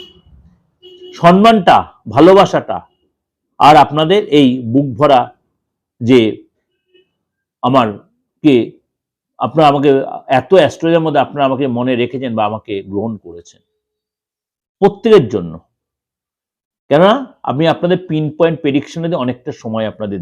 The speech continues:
দিই আমি। চলুন তাহলে জেনে নিই বৃশ্চিক রাশি। বৃশ্চিক রাশির এই লাস্ট মান্থ দু হাজার পঁচিশের ডিসেম্বর মাসটা কেমন যাবে? প্রথমে বলি শরীর স্বাস্থ্যের জায়গাটা। আপনার রাশিতেই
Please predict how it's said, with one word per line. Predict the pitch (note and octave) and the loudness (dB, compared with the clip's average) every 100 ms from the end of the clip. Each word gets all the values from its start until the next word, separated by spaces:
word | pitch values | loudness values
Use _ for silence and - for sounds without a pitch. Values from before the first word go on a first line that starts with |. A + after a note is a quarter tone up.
| D#2+ | -10
দিই | F2 C#2+ | -14 -14
আমি। | - E2 _ _ _ _ _ _ _ _ _ _ _ _ _ - | -20 -20 _ _ _ _ _ _ _ _ _ _ _ _ _ 4
চলুন | G3+ B3 G#3 | 6 6 6
তাহলে | G#3+ D3+ | 4 6
জেনে | C3+ D3+ A#2 | 4 2 0
নিই | A2+ - - D3 | -4 -8 -8 0
বৃশ্চিক | G3 G3+ G#3+ B2+ | 2 2 -2 -2
রাশি। | F#2 - F2+ _ _ _ _ _ _ - | -4 -8 -20 _ _ _ _ _ _ -6
বৃশ্চিক | B2+ E3+ - C4+ | 2 2 4 4
রাশির | F3 - C#3 D#3+ - C#3+ | 4 2 -4 -2 2 2
এই | B2+ - _ _ _ _ _ _ - | 2 -2 _ _ _ _ _ _ -2
লাস্ট | A#2+ D#3+ - D3+ | 4 4 2 -4
মান্থ | A#2 B2 - - B2 | -2 -4 -10 -16 0
দু | B2 | 4
হাজার | C3+ D3 - | 4 4 0
পঁচিশের | B2+ D3 C#3 G#2+ - - | -4 -4 -2 -4 -4 -10
ডিসেম্বর | G#2 - C3+ A#2+ G2 | -8 -2 -2 -2 -6
মাসটা | - - A#2 - - | -10 -6 -6 -6 -6
কেমন | G#2+ F#2+ D#2 | -4 -4 -8
যাবে? | C#2 - _ _ _ _ _ _ - | -12 -18 _ _ _ _ _ _ 2
প্রথমে | G#3 B3 A#3+ | 4 6 4
বলি | A#3+ - | 2 4
শরীর | F3 - | 4 4
স্বাস্থ্যের | D3+ - G2+ E2+ | -2 -4 -8 -8
জায়গাটা। | D#2+ D2+ - _ _ _ _ - | -8 -8 -14 _ _ _ _ 0
আপনার | D3 G#3+ G#3 D#3 | 0 4 4 4
রাশিতেই | B2 G3 C#3+ | 2 -4 -4